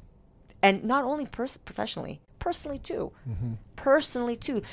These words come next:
Speaker 1: You can use these skills when you're with your kids, your spouse, your partner, your friends, your family, right? Uh, the
Speaker 2: Mm-hmm.
Speaker 1: more emotionally intelligent you are, the, the, the happier, more fulfilled you are, uh, as a human being.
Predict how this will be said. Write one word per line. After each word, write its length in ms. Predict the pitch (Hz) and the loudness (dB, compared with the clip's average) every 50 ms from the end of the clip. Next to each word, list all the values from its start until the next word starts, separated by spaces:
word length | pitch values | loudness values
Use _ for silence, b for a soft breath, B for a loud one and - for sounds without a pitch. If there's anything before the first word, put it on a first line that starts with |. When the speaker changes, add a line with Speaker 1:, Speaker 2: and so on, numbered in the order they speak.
| B B B | B B B
Speaker 1:
You 120 | 185 202 | -14 -12
can 220 | 196 - 294 262 254 | -6 -4 -2 -2 0
use 160 | 254 247 226 | -2 -2 -2
these 140 | 233 226 - | -2 -2 -2
skills 460 | - - - 202 202 196 196 - B B B B B B - | -2 0 2 2 2 2 0 -2 B B B B B B -4
when 320 | 165 175 175 180 175 - - - - - | 0 2 2 2 0 -2 -8 -14 -12 -6
you're 120 | - 170 165 | -4 0 2
with 180 | 175 170 - | 2 2 0
your 100 | 165 156 | -2 -4
kids, 420 | 156 - - - - - - - - - - | -2 -2 -4 -4 -4 -6 -10 -16 -20 -12 -6
your 160 | - 165 160 | -2 -2 -2
spouse, 460 | - - - - 151 - 165 - - | -2 0 2 4 4 4 4 0 -6
your 80 | 147 131 | -8 -6
partner, 360 | - 170 160 147 - - 135 | 0 2 2 2 2 0 -4
your 140 | 131 139 151 | -4 -4 -6
friends, 480 | - - 165 156 147 131 135 139 - | -4 -2 -2 -2 -2 -2 -4 -4 -6
your 80 | 156 139 | -6 -2
family, 560 | - - 143 139 143 139 131 127 131 139 - - | 0 2 2 2 2 0 -4 -6 -8 -10 -10 -8
right? 300 | - 143 143 160 208 - B B B B B B B - | -4 -2 -2 -2 -2 -6 B B B B B B B -2
Uh, 100 | - - | 0 0
the 80 | - | 2
Speaker 2:
Mm-hmm. 40 | 170 | 4
Speaker 1:
more 380 | 180 202 214 208 - - - 180 | 4 4 2 2 -2 -6 -6 -4
emotionally 300 | 190 185 190 - 190 175 | -2 -2 -2 -2 -4 -4
intelligent 460 | 170 - 165 165 160 - 165 - - | -2 -2 -2 -2 -2 -4 -8 -8 -6
you 160 | 156 156 143 151 | -4 -2 0 2
are, 220 | 156 156 151 151 B B B B B - - - | 2 2 2 0 B B B B B -20 -4 -2
the, 140 | 170 175 - - - - - - - - - | 0 0 0 -2 -10 -20 -20 -20 -16 -2 0
the, 120 | 180 160 151 - - - - - - - - | 0 0 0 -2 -16 -20 -20 -20 -18 -6 0
the 200 | 170 180 160 - - | 2 2 2 2 0
happier, 580 | - - - - 202 220 220 - 254 247 240 | -4 -4 4 6 6 6 6 4 2 2 2
more 140 | 220 196 185 | 4 2 2
fulfilled 480 | 185 - 165 - - 180 175 170 160 - | 0 -2 -6 -4 -2 -2 -2 -2 -2 -6
you 160 | 170 165 147 | -6 -4 -2
are, 380 | - 90 - - 262 311 330 - - - - - - - - - - - - - - - | 0 2 2 2 2 -2 -6 -10 -16 -20 -20 -20 -20 -20 -20 -20 -20 -20 -20 -10 -4 0
uh, 340 | 151 143 135 135 120 107 - - | 2 4 4 4 2 2 2 2
as 160 | - 160 - | 2 2 2
a 40 | 160 | 0
human 280 | 147 - 180 170 156 139 | -2 -2 -2 -2 -2 -2
being. 320 | 139 156 143 123 - - | -2 -4 -4 -4 -8 -10